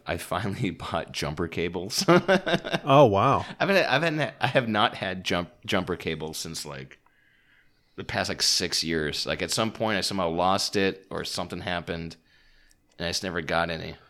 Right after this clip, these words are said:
Speaker 2: You gonna do some, uh, garage experiments?
Speaker 1: Yeah, I got some dead, uh, some dead rats I wanna juice up. <laughs> See if I can get them to work for me or something.
Speaker 2: Sweet, man.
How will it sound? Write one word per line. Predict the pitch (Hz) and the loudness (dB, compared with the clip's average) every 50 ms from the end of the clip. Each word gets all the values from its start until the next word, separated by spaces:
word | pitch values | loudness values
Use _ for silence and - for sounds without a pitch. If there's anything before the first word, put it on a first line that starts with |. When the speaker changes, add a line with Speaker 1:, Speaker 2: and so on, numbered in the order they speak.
| _ - _ _ _ _ _ _ _ _ _ _ | _ -20 _ _ _ _ _ _ _ _ _ _
Speaker 2:
You | - 131 123 | 2 4 4
gonna | 123 117 | 6 8
do | 113 120 120 | 10 8 8
some, | - - 131 117 110 104 | 8 8 6 6 6 6
uh, | 101 101 101 98 95 92 - - - - | 4 4 6 4 4 2 0 -4 -8 0
garage | - 113 113 110 110 120 110 | 6 8 10 12 12 10 8
experiments? | 113 - - - 139 131 135 139 151 165 - - - - | 6 2 6 8 8 10 10 8 6 4 0 -4 -6 -2
Speaker 1:
Yeah, | 104 107 104 95 90 92 90 - - - - - _ _ - | 0 2 2 2 2 0 -4 -6 -12 -20 -20 -20 _ _ -8
I | 101 101 | -6 -2
got | 98 - 139 120 - | 2 6 6 6 4
some | - 117 104 98 - | 4 0 2 4 4
dead, | - 104 98 95 90 85 | 6 6 4 4 4 2
uh, | 90 87 85 85 90 85 - - _ _ - - - - - - - - _ _ _ _ _ _ _ - | 0 0 0 0 -2 -6 -8 -14 _ _ -20 -20 -20 -20 -20 -20 -20 -20 _ _ _ _ _ _ _ -16
some | - - - - - - - - 98 95 90 80 | -14 -10 -10 -8 -8 -8 -6 -4 -4 -2 -2 0
dead | 95 92 92 85 82 82 | 0 0 2 2 2 4
rats | 85 87 87 85 - - 87 | 4 6 6 4 4 2 0
I | 85 | 0
wanna | 82 82 82 85 82 80 78 - - _ _ - - - - - - - - - - - - _ - | 0 0 -2 -2 -2 -4 -6 -8 -14 _ _ -10 -10 -10 -10 -16 -18 -20 -20 -20 -20 -20 -20 _ -6
juice | - - 95 90 - - 98 | -2 0 0 2 2 2 4
up. | 87 87 92 - - 180 | 4 2 2 2 2 0
<laughs> | 190 - - - 190 165 - - 185 165 151 - 180 | 0 2 4 6 6 6 6 6 6 4 4 6 6
See | 156 131 - - - | 6 6 8 6 6
if | 107 113 | 8 10
I | 262 294 | 10 10
can | 214 95 | 10 10
get | 98 - | 10 10
them | 262 247 | 10 10
to | 92 | 10
work | 90 95 - - - | 8 4 2 2 2
for | - 95 90 | 0 -2 0
me | 90 90 90 | 0 0 -2
or | 90 87 | -2 -2
something. | - 92 87 85 95 95 92 - - - - - - - - _ _ _ _ _ _ _ _ _ _ _ _ _ _ _ _ _ _ _ _ _ _ _ _ - - | -2 -4 -6 -6 -8 -10 -10 -10 -12 -14 -16 -16 -18 -20 -20 _ _ _ _ _ _ _ _ _ _ _ _ _ _ _ _ _ _ _ _ _ _ _ _ -18 -14
Speaker 2:
Sweet, | - - - 175 190 233 - - | -12 -6 0 2 2 2 2 0
man. | 127 139 160 180 | -2 -2 -2 -2